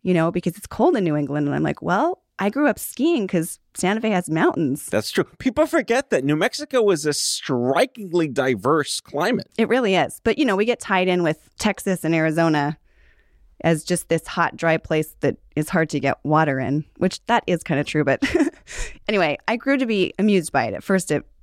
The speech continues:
Speaker 1: really annoyed me, but now I think it's just funny.
Speaker 2: It's like the geographic histrionics of how much do you know about this country?
Speaker 1: Right. It's true. It's true.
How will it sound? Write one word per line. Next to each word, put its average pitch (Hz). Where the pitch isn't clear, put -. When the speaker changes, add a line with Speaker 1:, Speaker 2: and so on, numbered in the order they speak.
Speaker 1:
really 147
annoyed 156
me, 147
but 135
now 156
I 151
think 143
it's 117
just -
funny. 143
Speaker 2:
It's -
like 120
the 113
geographic 110
histrionics 104
of 90
how 131
much 202
do 190
you 196
know 208
about 185
this 175
country? -
Speaker 1:
Right. 254
It's -
true. 202
It's -
true. 165